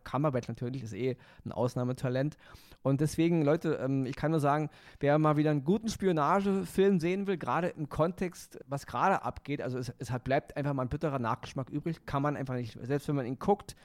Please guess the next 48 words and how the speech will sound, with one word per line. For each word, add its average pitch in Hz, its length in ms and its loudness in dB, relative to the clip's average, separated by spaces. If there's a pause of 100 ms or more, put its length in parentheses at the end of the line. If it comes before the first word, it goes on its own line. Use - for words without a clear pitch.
(260)
ja, 127 200 -4 (280)
hier 135 200 -2
wu-, 151 180 0
wurde, 147 340 2
wurde 165 180 2
im 156 100 -2
Grunde 147 220 -2
ein 139 80 -2
Atomkrieg 160 720 -2
verhindert 131 560 -2
im 120 180 -6
Worst-Case-Fall. 120 800 -4 (460)
Und 127 300 -2
ja, 131 240 2
und 120 240 -4
man 123 140 -2
kann's 143 260 -4
leider 139 220 -2
zurzeit 131 360 -6
einfach 131 220 -4
nicht 127 160 -4
aus 127 80 -10
dem 127 80 -8
Kopf - 300 -8
kriegen, 120 260 -8
dass 110 140 -4
es 120 100 -8
eben 117 220 -6
gerade 117 240 -2
über 127 260 -2
uns 104 160 -10
schwebt, - 320 -10
dieser 107 180 -8
ganze 104 360 -8
Wahnsinn 107 440 -6
wieder, 107 160 -6
die, 98 140 -12
allein 110 220 -4
diese 120 180 -2
Gedankenmodelle 113 800 -2
schon, 107 220 -8
wenn 107 80 -6
ich 113 100 -8
schon 110 160 -6
höre, 131 220 2
dass 110 200 -6 (300)
Leute 123 260 -4
da, 113 220 -2